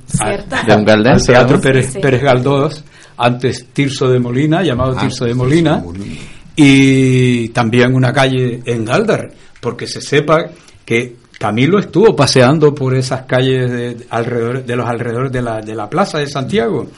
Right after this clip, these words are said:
Speaker 2: Le hizo un poema a la montaña de Galdar. Subió a la montaña y estuvo, eh, buscando y, e, e indagando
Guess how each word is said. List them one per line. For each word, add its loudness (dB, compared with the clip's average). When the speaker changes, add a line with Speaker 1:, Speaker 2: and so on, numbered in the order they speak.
Speaker 2:
Le -2
hizo 2
un 2
poema 4
a -4
la -4
montaña -2
de -2
Galdar. -4
Subió 4
a 4
la 2
montaña 0
y 4
estuvo, 0
eh, 2
buscando 4
y, 6
e, 0
e 2
indagando 4